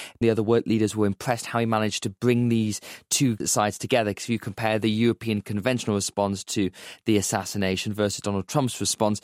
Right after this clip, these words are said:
Boris Johnson is really caught in the middle there. And the U K has been criticised by the U S Secretary of State Mike Pompeo, saying the U K wasn't a strong enough supporter of this.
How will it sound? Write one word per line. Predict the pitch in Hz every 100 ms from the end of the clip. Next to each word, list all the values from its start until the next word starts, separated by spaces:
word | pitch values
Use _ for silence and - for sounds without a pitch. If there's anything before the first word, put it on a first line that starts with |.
| - -
Boris | - 139
Johnson | 151 143 135
is | 127
really | 127 139 156 139 120
caught | - - 135 120
in | 120 113
the |
middle | 120 131 127 104
there. | 92 85 - - -
And | 104 113 113 -
the | 123
U | 120
K | 113
has | 110
been | - 107
criticised | - 104 - 101 98 -
by | 101 98 - _
the | 101
U | 101
S | 92
Secretary | 104 - 95
of |
State | - 95
Mike | 92 95 -
Pompeo, | 98 92 131 131 123
saying | 117 123 110
the | 104
U | 107
K | 101 104
wasn't | 104 101
a | -
strong | - 156 131
enough | 117 -
supporter | 117 - 202 180 151
of | 113
this. | 123 123